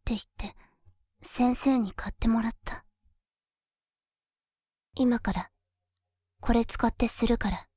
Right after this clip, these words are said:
うん。一緒にローションも頼んだんだけど、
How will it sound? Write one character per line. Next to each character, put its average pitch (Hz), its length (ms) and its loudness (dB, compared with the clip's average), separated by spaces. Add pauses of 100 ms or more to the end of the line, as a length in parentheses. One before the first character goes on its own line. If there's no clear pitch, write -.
(2250)
う 233 80 -4
ん。 196 100 -6 (1600)
一 233 100 0
緒 - 220 2
に 240 160 4
ロ 254 140 4
ー 247 40 2
シ 240 140 2
ョ - 20 4
ン 190 100 0
も 185 100 -4
頼 202 260 2
ん 202 40 -2
だ 185 140 -2
ん - 40 -10
だ 175 120 -6
け - 100 -12
ど、 - 140 -6